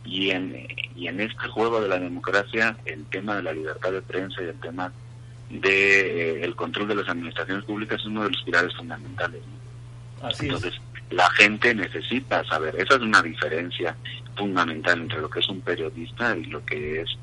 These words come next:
Speaker 1: eh, pues, en cierta manera, eh, pues, una persona que se dedica a emitir, eh,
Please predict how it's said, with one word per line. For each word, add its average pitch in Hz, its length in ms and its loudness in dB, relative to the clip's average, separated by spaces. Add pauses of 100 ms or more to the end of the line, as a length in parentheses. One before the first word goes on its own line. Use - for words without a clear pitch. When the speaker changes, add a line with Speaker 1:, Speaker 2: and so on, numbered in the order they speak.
(340)
Speaker 1:
eh, 76 520 -2
pues, 76 240 -2
en 73 120 -8
cierta 82 300 0
manera, 85 460 2 (440)
eh, 71 420 -8 (760)
pues, 76 320 -2 (220)
una 80 180 -6
persona 87 460 4
que 87 80 -8
se 85 80 0
dedica 82 480 8
a 87 60 6
emitir, 80 420 -4 (180)
eh, 76 500 -4